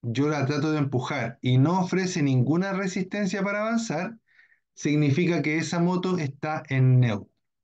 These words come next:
¿ya? Lo ideal es que siempre echemos a andar la moto en neutro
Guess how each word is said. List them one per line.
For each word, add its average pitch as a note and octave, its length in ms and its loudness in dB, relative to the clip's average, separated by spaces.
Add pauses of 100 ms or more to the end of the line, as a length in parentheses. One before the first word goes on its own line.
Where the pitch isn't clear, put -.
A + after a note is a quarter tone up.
(120)
¿ya? B2+ 380 -4
Lo A#2+ 180 0
ideal B2 440 0
es - 120 -8
que C3+ 100 -4
siempre C#3 480 -2
echemos C#3 300 -2
a - 40 -2
andar B2+ 220 0
la C#3 120 0
moto C3 440 -2
en E3 240 0
neutro E3 520 -2